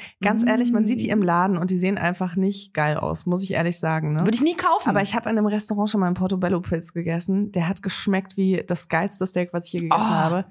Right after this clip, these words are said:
Speaker 2: mhm.
Speaker 1: Und ich hab mich immer gefragt, wie man das macht. Und das ist sowas, wofür ich HelloFresh einfach liebe, weil du findest es dann raus und es ist ja auch ein Wissen, was bleibt.
Speaker 2: Richtig, man lernt kochen, kann man wirklich so sagen. Und übrigens gibt's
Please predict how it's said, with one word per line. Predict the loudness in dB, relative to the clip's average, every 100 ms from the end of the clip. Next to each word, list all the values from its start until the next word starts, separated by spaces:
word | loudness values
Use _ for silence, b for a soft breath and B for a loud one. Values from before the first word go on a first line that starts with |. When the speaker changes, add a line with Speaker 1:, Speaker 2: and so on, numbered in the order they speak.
| 0
Speaker 2:
mhm. | 2 2 2
Speaker 1:
Und | 2 2 0 -2 _
ich | -6
hab | -2 0
mich | 0
immer | 0
gefragt, | -2 -2 -4
wie | 0
man | 0
das | 0 0
macht. | -2 -2
Und | -2
das | 0
ist | 0 0
sowas, | 0 0 0
wofür | -2 -2 0
ich | -2 0
HelloFresh | -2 -2 -2
einfach | -2 -4 0
liebe, | 2 2 2 0 -2 B _
weil | -2
du | -2
findest | 0 2 2 2
es | 0
dann | 2 2
raus | 2 2 0 -4
und | -4 0
es |
ist | 0
ja | 0
auch | 0
ein | 0
Wissen, | 0 0 0
was | 2 0
bleibt. | 0 0 0 -4 -14 _ -2
Speaker 2:
Richtig, | 0 2 2
man | 4 4
lernt | 4 4 2 -2
kochen, | -2 0 2 0
kann | 0
man | 0
wirklich | 2 0
so | 0
sagen. | 0 2 2 0 B -6
Und | 0
übrigens | 0 2 2 2
gibt's | 0 0 -2